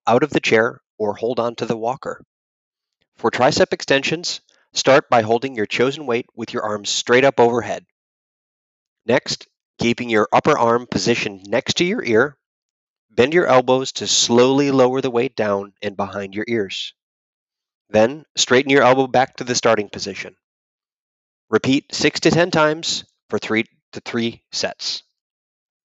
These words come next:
Here is a triceps extension modification. If you have any shoulder issues and reaching overhead is difficult,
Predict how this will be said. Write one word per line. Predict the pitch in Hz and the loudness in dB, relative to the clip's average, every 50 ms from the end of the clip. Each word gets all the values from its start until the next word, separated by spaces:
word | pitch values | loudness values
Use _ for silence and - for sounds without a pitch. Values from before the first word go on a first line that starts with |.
| _ _ _ _ _ _ _ _ _ _ _ _ _ _ _ _ _ _ _ _ _ _ _ _ _ _ _ _ _ | _ _ _ _ _ _ _ _ _ _ _ _ _ _ _ _ _ _ _ _ _ _ _ _ _ _ _ _ _
Here | - 147 170 170 | 0 0 2 2
is | 156 139 - | 0 0 2
a | 117 110 | 0 0
triceps | - - - - 143 151 - - 131 127 - - 120 | 0 -2 -2 -2 -2 -2 0 0 0 0 0 -2 -6
extension | - - - - 110 117 113 - 123 117 101 95 | -6 -6 -2 -2 -2 -2 -2 -6 -8 -10 -4 -2
modification. | 101 107 110 110 - - 110 104 - - 104 101 92 - - - - _ _ _ _ _ _ _ _ _ _ _ _ _ _ _ _ - | -2 -2 0 -2 -4 -4 -4 -4 -4 -4 -4 -2 -2 -2 -4 -6 -10 _ _ _ _ _ _ _ _ _ _ _ _ _ _ _ _ -4
If | - - - | -2 0 2
you | 127 120 | 4 4
have | 113 104 - | 4 4 2
any | 120 127 165 185 | -2 -2 0 0
shoulder | - - 170 165 165 151 | 0 0 0 0 0 -2
issues | - 113 95 - - 92 90 90 - - | -2 0 0 0 0 -2 -4 -6 -8 -10
and | 101 101 95 | -8 -4 -4
reaching | 104 110 - - 107 104 | -2 -2 -2 -4 -4 -2
overhead | 101 107 117 - 123 117 123 127 | 0 0 2 2 2 2 2 0
is | 139 117 | 0 0
difficult, | - 147 - - - - 95 - - _ - | 0 -2 -2 -2 -4 -6 -8 -8 -8 _ -20